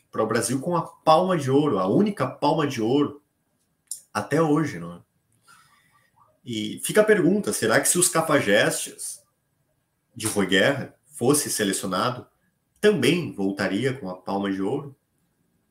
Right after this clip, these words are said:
Muito provavelmente, não é? Assim como diversos outros filmes que acabaram não indo, em detrimento a manipulações e tal,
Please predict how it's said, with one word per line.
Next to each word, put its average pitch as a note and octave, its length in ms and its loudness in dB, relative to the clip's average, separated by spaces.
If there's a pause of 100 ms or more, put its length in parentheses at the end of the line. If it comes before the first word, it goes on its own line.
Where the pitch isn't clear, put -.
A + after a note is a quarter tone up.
(480)
Muito C3+ 300 0
provavelmente, F3+ 720 2
não - 80 -16
é? - 40 -20 (600)
Assim - 300 -6
como E3 260 -2
diversos C3 680 0
outros A#2 440 -2
filmes A#2 720 -6 (280)
que G2+ 220 -10
acabaram G#2 480 -2
não B2+ 240 -4
indo, C#3 380 -6 (1900)
em A#2+ 80 0
detrimento B2+ 540 -2
a G#2+ 40 0
manipulações G#2 920 -4
e - 60 -10
tal, D#3+ 600 -8